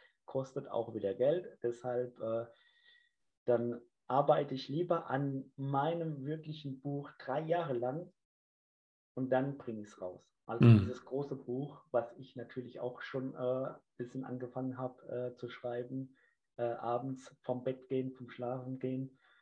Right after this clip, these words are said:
Speaker 1: äh, wo ich rein diktiere, äh, auf meinem Smartphone und dann, äh, transkribiere, äh, am Morgen beim Frühstück, äh,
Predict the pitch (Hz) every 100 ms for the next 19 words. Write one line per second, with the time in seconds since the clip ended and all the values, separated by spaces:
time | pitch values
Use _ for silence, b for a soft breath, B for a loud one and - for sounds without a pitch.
0 | _ - 120 120 120 - _ _ _ 120
1 | 117 - 120 135 135 - - 120 120 131
2 | 135 - 120 123 123 - 120 - - 120
3 | 120 123 131 _ _ _ _ 127 127 -
4 | 143 139 143 - _ - 120 120 120 113
5 | 113 - - 123 - - _ - 135 139
6 | 143 143 b b b b - - _ 117
7 | 117 123 - _ _ 123 123 123 135 139
8 | 147 - _ _ _ _ - 113 120 -
9 | 135 135 143 143 - 117 117 -